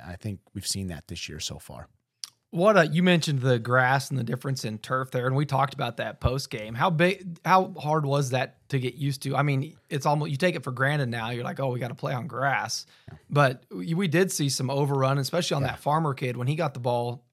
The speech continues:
Speaker 2: out
Speaker 1: Right,
Speaker 2: wide,
Speaker 1: and cut.
Speaker 2: he was
Speaker 1: Mm-hmm.
Speaker 2: quick, and a lot of times we did overrun him.
Speaker 1: Yeah.
Speaker 2: Is that something that's noticeable that your kids are saying, "Man, this is, this is different"? Do you change cleats or equipment or anything for,
Speaker 1: Well, I think, I
Speaker 2: for
Speaker 1: think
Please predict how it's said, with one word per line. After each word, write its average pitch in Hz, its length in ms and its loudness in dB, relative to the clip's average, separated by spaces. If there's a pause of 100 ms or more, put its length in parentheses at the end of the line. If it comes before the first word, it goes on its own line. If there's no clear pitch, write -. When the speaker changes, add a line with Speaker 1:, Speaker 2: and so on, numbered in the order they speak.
(140)
Speaker 2:
out 123 140 2
Speaker 1:
Right, 95 100 -2
Speaker 2:
wide, 131 300 4
Speaker 1:
and 127 60 -12
cut. 101 320 -4
Speaker 2:
he 151 140 -2
was 143 160 2
Speaker 1:
Mm-hmm. 92 120 -8
Speaker 2:
quick, 151 380 -2 (280)
and 139 120 0
a 131 60 2
lot 139 160 4
of 143 80 -6
times 143 240 0
we 127 140 0
did 135 180 2
overrun 135 500 0
him. 143 80 -2
Speaker 1:
Yeah. 123 60 -4
Speaker 2:
Is 113 60 -4
that 165 160 4
something 156 380 0
that's 127 220 0
noticeable 135 640 0
that 143 80 0
your 131 140 -6
kids 151 200 -2
are 143 60 -2
saying, 120 220 -4
"Man, 156 160 -2
this 151 160 -2
is, 120 160 -4
this 160 260 -4
is 127 80 -6
different"? 147 320 -4
Do 151 60 2
you 156 40 0
change 190 320 -2
cleats 160 440 -2
or 139 100 2
equipment 170 540 -4
or 170 40 0
anything 180 380 -4
for, 180 160 -2
Speaker 1:
Well, 160 80 4
I 160 60 2
think, 220 340 -6
I 120 60 -2
Speaker 2:
for 175 140 4
Speaker 1:
think - 20 2